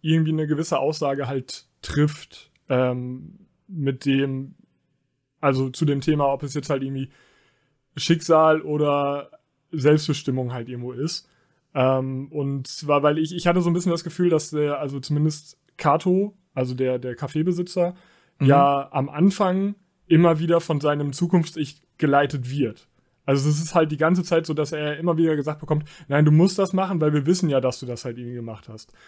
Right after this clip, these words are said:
Speaker 1: Und er sich
Speaker 2: Mhm.
Speaker 1: selber dann halt auch verpflichtet dazu fühlt und ja auch seine eigene,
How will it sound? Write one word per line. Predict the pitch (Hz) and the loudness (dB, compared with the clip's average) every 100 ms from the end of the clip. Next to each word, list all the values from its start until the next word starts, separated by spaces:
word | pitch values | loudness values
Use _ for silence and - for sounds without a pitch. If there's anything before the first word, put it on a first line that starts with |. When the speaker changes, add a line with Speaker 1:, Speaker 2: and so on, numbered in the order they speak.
| - - | -18 -2
Speaker 1:
Und | 139 | 2
er | 151 143 | 2 2
sich | 113 | 2
Speaker 2:
Mhm. | |
Speaker 1:
selber | 143 156 156 | 4 4 4
dann | 147 | 0
halt | 147 143 | -4 -8
auch | 143 | -8
verpflichtet | 147 135 170 180 175 | -6 -2 0 0 -4
dazu | 165 170 | -4 -6
fühlt | 165 185 185 | -4 -4 -2
und | 175 147 | -4 0
ja | 151 | 0
auch | 151 | 0
seine | 151 143 139 | -2 -4 -4
eigene, | 143 165 180 175 175 180 | 0 4 4 2 2 -2